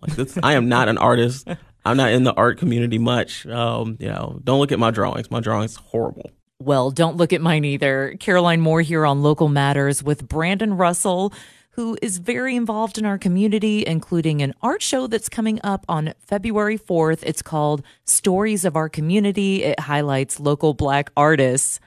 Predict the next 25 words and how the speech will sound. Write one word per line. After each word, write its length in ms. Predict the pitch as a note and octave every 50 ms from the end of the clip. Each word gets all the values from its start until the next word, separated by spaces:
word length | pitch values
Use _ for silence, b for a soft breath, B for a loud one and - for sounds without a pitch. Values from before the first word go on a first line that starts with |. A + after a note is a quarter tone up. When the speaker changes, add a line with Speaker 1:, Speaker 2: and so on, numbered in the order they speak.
| b b _ _ _ _ _ _ -
Speaker 2:
I 120 | - E3+ E3
am 160 | D#3 D3+ C#3+
very 480 | B2 B2 D3 F3+ F#3+ B3 C#4 C4 G3 E3
excited 440 | E3+ - - F3+ D3 C3+ C#3 C3+ -
to 140 | E3+ D3+ C3
attend, 540 | C3 - - D3+ C3 B2+ B2+ B2+ C3 B2 C#3
and 240 | B2 B2 C3 B2+ b b b b b _ _ _ -
I 100 | A#3 C4
have 180 | D4 D#4 D4+ -
to 80 | - -
say, 440 | - - D#3+ C3+ B2+ B2+ B2 B2 -
I 140 | D3 D3+ D3+
really 460 | D3 C3+ B2+ D3+ F3+ G3 F#3+ F#3 D3
applaud 380 | C3 - - D#3 C3+ C3 B2+ - -
artists, 460 | B2+ B2+ B2+ A#2+ B2 B2 B2 - -
because 260 | - D3 E3+ D#3 -
it's 160 | D#3+ C#3+ -
one 220 | D3+ D#3+ E3 E3+ -
thing 280 | - D#3+ D3 D3 D3 -
to 100 | D#3+ C#3+
have 280 | B2+ B2 B2 A#2+ -
the 120 | - B2+ A#2+
skill 420 | - - - - D3+ C3 B2 B2+
set 340 | - - D#3+ C#3+ C#3+ C#3 -
to 460 | - - C#3+ C3 C3 B2+ B2+ B2 -